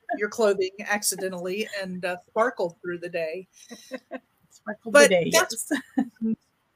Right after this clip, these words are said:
Speaker 1: why we wanted to have you on here, was to talk about that journey and, and have you always been this ray of sunshine, positive Jill that we have enjoyed getting to know so much?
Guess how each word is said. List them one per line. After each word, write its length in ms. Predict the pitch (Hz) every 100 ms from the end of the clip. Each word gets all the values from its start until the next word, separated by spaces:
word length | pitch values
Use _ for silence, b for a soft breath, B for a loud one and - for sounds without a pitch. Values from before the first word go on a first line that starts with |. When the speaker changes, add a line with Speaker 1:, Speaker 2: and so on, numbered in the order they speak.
| _ _
Speaker 1:
why 240 | 262 262 254
we 120 | 269
wanted 240 | 262 247
to 60 | 233
have 200 | 233 240
you 100 | 208
on 220 | 240 339 339
here, 320 | 233 196 190
was 260 | 190 185 -
to 140 | -
talk 360 | - 262 294 302
about 280 | 233 202
that 240 | 196 190 185
journey 460 | 208 240 247 190 -
and, 380 | 190 180 180 - _ _ _ 202
and 220 | 196 202
have 300 | - 233 269
you 160 | 269 -
always 380 | 175 240 320 311
been 280 | 330 330 302
this 380 | 311 - - 214 175
ray 240 | 196 277
of 120 | 302 269
sunshine, 600 | 285 285 277 302 311 294
positive 580 | - 214 240 269 247
Jill 300 | 208 190 220 247
that 200 | 240 214
we 380 | 226 233 240 -
have 180 | 196 185 - -
enjoyed 540 | 202 185 196 208 208
getting 260 | 214 214 208
to 60 | -
know 140 | 175 196
so 200 | - 240
much? 380 | 277 - _